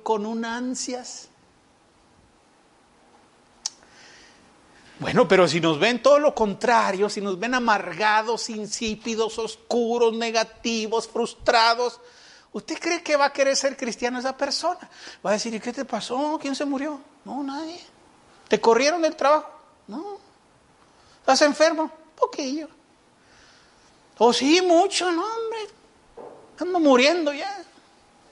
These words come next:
Ya ando viendo hasta dónde voy a caer." Válgame, qué desgracia. "¿Pero que no eres cristiano tú?"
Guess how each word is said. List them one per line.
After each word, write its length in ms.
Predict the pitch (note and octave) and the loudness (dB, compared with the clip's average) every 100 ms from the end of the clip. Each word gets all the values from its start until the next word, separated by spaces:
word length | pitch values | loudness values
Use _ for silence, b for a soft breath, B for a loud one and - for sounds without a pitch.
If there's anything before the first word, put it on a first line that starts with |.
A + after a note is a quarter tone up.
| b b b - | b b b 2
Ya 100 | C4+ | 4
ando 180 | D4+ | 6
viendo 260 | C4+ D4 D4+ | 4 4 4
hasta 220 | B3 - | 2 2
dónde 180 | C4 C#4 | -2 -2
voy 160 | C#4 C4+ | -2 -2
a 40 | |
caer." 300 | A#3 A3 A#3+ - - _ _ _ _ _ _ _ _ b b b b b b b _ _ _ _ _ _ _ _ _ _ | -4 -8 -10 -18 -20 _ _ _ _ _ _ _ _ b b b b b b b _ _ _ _ _ _ _ _ _ _
Válgame, 580 | - - F3+ G3 F#3+ E3+ | -6 -2 -2 -4 -8 -8
qué 140 | - | -4
desgracia. 720 | F#3+ F#3 E3 D#3+ - G#3 G#3+ - - _ - - - - - - - - - - - - - - - - - B B | -2 0 -2 -2 -2 -4 -8 -10 -20 _ -20 -20 -20 -20 -20 -20 -20 -20 -20 -20 -20 -20 -20 -20 -20 -20 -20 B B
"¿Pero 200 | - A3+ | 4 4
que 100 | - | 6
no 100 | C#4 | 4
eres 180 | F4 G4 | 6 4
cristiano 460 | E4 C4+ D4+ D#4+ D#4 | 2 0 2 2 0
tú?" 220 | F#4+ C#4+ | -4 -8